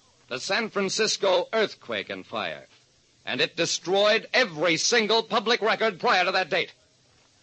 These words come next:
So you see, you couldn't get a photostat copy of a marriage license of nineteen seven.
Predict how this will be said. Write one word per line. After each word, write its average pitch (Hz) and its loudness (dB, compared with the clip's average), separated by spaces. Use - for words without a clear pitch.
So 117 -6
you 123 -2
see, 180 0
you 170 2
couldn't 127 -2
get 120 -2
a 113 0
photostat 127 -2
copy 143 0
of 143 0
a 131 2
marriage 147 2
license 156 0
of 127 -2
nineteen 151 -2
seven. 156 0